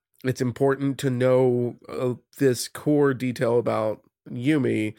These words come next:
so that we can enjoy stories later on. Uh, but, uh, one, let's take a look at a couple cards because, uh, like, you know, this is kind of a spoiler to the cards too. Uh,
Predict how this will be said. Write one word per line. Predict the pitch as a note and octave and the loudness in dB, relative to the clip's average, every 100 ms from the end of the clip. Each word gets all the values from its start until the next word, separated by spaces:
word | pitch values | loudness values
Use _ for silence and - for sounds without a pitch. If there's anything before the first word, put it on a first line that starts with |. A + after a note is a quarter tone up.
| - _ | -16 _
so | - | -4
that | G#2+ G#2 | 0 0
we | A#2+ A2+ | 0 -2
can | C3 A#2 | -2 -2
enjoy | A2+ A2 A2+ A#2 A2 A2 - - | -2 0 2 2 2 -2 -8 -16
stories | - - C3 B2 A#2 A2 G#2+ | -12 -4 0 2 2 -2 -2
later | A2 A2 A2 | -2 -2 -2
on. | G2 F#2 G2 G2+ - - - - - _ A2 | -4 -4 -6 -10 -16 -20 -20 -20 -20 _ -8
Uh, | G#2+ G2+ - | -4 -4 0
but, | A2+ A2+ - - - - _ | 2 2 -4 -20 -20 -20 _
uh, | D#3+ F3+ F3 F3+ - - | 2 4 2 -2 -16 -12
one, | F#3 F#3 A3 | 0 2 2
let's | F#3 A#3 - - - | 2 0 0 -12 -2
take | E4 C4+ | 2 4
a | |
look | C4+ C4+ | 2 2
at | A3+ | 2
a | |
couple | B3 A#3+ G3+ | 2 2 0
cards | - G#3+ F#3 C3 - | 2 2 2 0 -4
because, | C#3 D#3+ C#3 C3 | -2 0 0 2
uh, | C#3 C3+ B2+ - _ _ _ _ | 4 4 2 -2 _ _ _ _
like, | C#3 C3+ C3 B2+ | -2 0 0 0
you | C#3+ | 0
know, | C3 B2 | 2 2
this | C#3+ C#3 | 0 -4
is | B2+ | -2
kind | F3 | 0
of | D#3+ | 2
a | C#3 | 0
spoiler | - E3 D#3+ D3+ | 2 2 4 2
to | D3 | 0
the | C3 | 0
cards | E3+ D#3+ A#2+ | 0 0 -2
too. | - F3+ D#3+ C3+ | 0 2 2 2
Uh, | C#3+ | 0